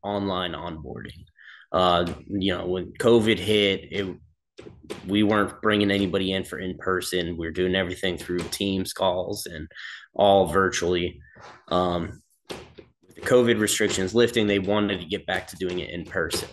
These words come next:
And, uh, so when I started, you know,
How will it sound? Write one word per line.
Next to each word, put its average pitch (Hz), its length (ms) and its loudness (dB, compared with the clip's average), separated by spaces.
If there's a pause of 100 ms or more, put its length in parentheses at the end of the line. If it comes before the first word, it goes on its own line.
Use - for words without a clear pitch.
(680)
And, 101 340 2
uh, 87 320 0 (920)
so 113 220 4
when 101 140 2
I 101 100 2
started, 98 540 0 (120)
you 101 120 -4
know, 90 240 -4